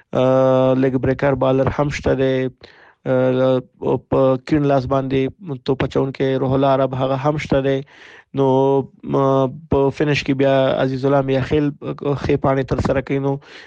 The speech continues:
په ټوله کې لوبډله ډېره ښه بیلانس لوبډله ده. نو زموږ هیله همدا ده چې دوی، آ، ښه پرفارمنس وکړي او په نړیوال جام کې څومره چې امکان ولري دوی مخکې لاړ شي. انشاءالله لومړی، م، ګروپي پړاو دی، پسې،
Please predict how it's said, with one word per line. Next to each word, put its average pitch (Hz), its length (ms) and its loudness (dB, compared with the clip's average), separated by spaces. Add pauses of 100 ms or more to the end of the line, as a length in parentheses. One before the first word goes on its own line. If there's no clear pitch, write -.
(140)
په 160 60 -2
ټوله 196 240 2
کې 170 100 -2
لوبډله 160 380 2
ډېره 175 160 0
ښه 170 140 -2
بیلانس 156 460 0
لوبډله 147 320 -2
ده. 135 200 -2
نو 139 400 -2
زموږ 147 260 -6
هیله 160 220 0
همدا 156 260 -2
ده 170 100 -6
چې 151 120 -8
دوی، 147 520 0 (460)
آ، 127 180 0
ښه 196 160 -2
پرفارمنس 151 680 -2
وکړي 147 340 0
او 131 300 0
په 139 120 -4
نړیوال 139 420 0
جام 143 180 -2
کې - 260 -6
څومره 180 260 2
چې 143 280 -2 (640)
امکان 156 320 0
ولري 175 280 4
دوی 139 140 2
مخکې 135 300 -2
لاړ 135 160 2
شي. 139 200 -4
انشاءالله 135 560 -2 (340)
لومړی، 147 520 2 (160)
م، 139 460 -6 (540)
ګروپي 135 280 0
پړاو 147 380 2
دی، 135 140 2
پسې، 139 480 0